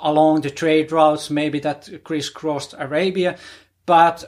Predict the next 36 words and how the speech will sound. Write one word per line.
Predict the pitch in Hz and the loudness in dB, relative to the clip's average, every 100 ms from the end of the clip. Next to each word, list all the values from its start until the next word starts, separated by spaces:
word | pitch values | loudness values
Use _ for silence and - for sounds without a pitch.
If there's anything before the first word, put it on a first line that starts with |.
| - | 0
uh, | 156 156 156 | 4 4 2
when | 170 | -2
we | 170 | -4
actually | 170 170 170 | -4 -4 -6
look | 151 160 156 | -4 -4 -4
at, | 151 - | -10 -10
at | - 147 143 - - | -10 -10 -10 -14 -8
pre-Islamic | 160 147 156 151 147 143 | -6 -6 -4 -2 -4 -6
evidence, | 147 143 147 139 - - | -8 -8 -8 -8 -10 -12
for | - 143 | -14 -12
instance, | 131 - 127 | -12 -12 -16
Greek | - 156 175 175 170 170 156 | -6 2 6 6 4 -2 -6
literature, | 156 156 147 160 | -6 -6 -6 -6
Greek | 143 151 156 151 - | -4 0 2 0 -2
geographical | 156 143 160 143 156 143 139 | -4 -2 0 -2 -2 -2 -2
literature, | 143 143 - 147 135 - - | -4 -8 -8 -8 -8 -10 0
and | 147 | 4
also | 147 151 143 | 4 4 0
these | 143 147 | -2 -4
inscriptions, | 131 - 143 139 139 - - - - | -6 -4 -6 -4 -6 -6 -12 -20 -6
uh, | 139 123 123 127 | -2 0 0 -2
that | 131 | -4
we | 131 | -4
have | 131 131 - | -2 -2 -6
from | 127 | -10
Arabia, | 120 147 196 196 190 175 - _ | -4 0 2 2 0 0 -6 _
uh, | - 135 131 - | -6 -4 -4 -6
none | 143 160 196 214 | -4 2 2 2
of | 160 160 | 0 -2
them | 143 | -2
actually | 139 - 139 | -2 -4 -6
mention | 139 151 156 - 120 113 | 0 2 0 -4 -12 -14
Mecca. | 127 117 - 127 _ _ - | -16 -16 -18 -20 _ _ -8
None. | 147 156 160 131 113 _ - _ | 0 4 4 2 -4 _ -20 _
And, | 147 147 143 156 | 0 2 0 -2
and | 156 151 156 | 0 0 -2